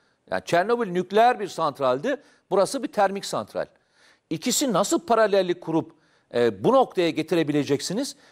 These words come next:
İşte bu burası. Siz ne yapıyorsunuz? Açıyorsunuz, ilgiliye konuşuyorsunuz.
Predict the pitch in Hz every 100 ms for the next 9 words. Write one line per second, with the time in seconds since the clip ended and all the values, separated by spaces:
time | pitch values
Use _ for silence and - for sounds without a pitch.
0 | - - 160 240 220 190 - - - _
1 | _ _ _ - - 294 311 294 208 -
2 | 156 - 175 - - 220 220 190 147 147
3 | 131 190 175 175 151 - 139 117 143 123
4 | 202